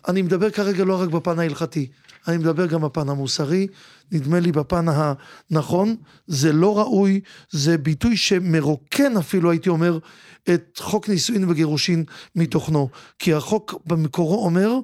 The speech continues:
זוג נשוי, אז האישה יש לה זכויות. וכאן אני בעצם לוקח ומעביר את זה אחרת, זה לא פשוט, בעיקר כאשר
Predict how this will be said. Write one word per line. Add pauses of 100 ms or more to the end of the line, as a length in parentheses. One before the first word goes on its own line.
(260)
זוג
נשוי, (540)
אז
האישה
יש
לה
זכויות. (600)
וכאן (280)
אני
בעצם
לוקח
ומעביר
את
זה (440)
אחרת, (300)
זה
לא
פשוט, (640)
בעיקר
כאשר